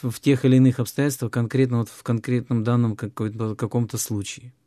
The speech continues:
Вот. Отсюда он, то есть, и как бы ощущает, вот, или духовное чутье, как бы,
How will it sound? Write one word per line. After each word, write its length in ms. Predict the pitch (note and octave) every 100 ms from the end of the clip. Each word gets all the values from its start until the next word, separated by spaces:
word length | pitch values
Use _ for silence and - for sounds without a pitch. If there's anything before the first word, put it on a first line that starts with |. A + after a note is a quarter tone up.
| _ _ _ _ _ _ _ _ _
Вот. 340 | A#2+ G#2 G2 _ _ _ _ - _ _ _ -
Отсюда 380 | A2 - C#3+
он, 320 | C#3 B2+ A#2+ A2+
то 100 | A#2+
есть, 320 | A2 - - -
и 760 | - A#2 A#2 A#2 A2+ G#2+ A2 B2 _ _ _ _ _
как 180 | B2 A2+
бы 360 | A#2 A2+ A2 - _
ощущает, 760 | B2 - B2+ D#3 C#3 A2 - _ _ _ _ _ _ _ _ _ -
вот, 300 | B2+ A2 A#2
или 120 | A2+
духовное 500 | A2+ A#2+ C#3+ C3+ B2
чутье, 400 | B2 - D3+ D3
как 180 | C3 A#2+
бы, 320 | A2+ A2+ -